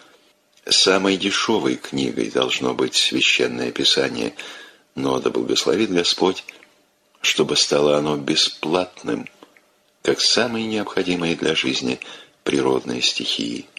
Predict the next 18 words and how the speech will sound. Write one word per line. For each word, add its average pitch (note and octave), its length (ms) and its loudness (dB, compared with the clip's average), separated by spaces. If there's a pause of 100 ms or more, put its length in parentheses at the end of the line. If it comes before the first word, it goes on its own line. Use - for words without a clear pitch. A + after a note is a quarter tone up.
(200)
вода B1 560 -4 (500)
и - 80 0
воздух. - 640 -6 (600)
Смотри, - 540 2 (480)
дорого C#2 420 2
стоят C2+ 360 2
лишь C#2+ 220 0
предметы C2+ 500 -2
роскоши F#2+ 640 0
и E2+ 300 -6
излишества. - 880 -4 (540)
Так A#2 240 0
же B2+ 140 2
и B2+ 40 2
с - 100 2
книгами. B2 600 -4 (540)
Религиозные C#2+ 720 2
книги D2 540 -2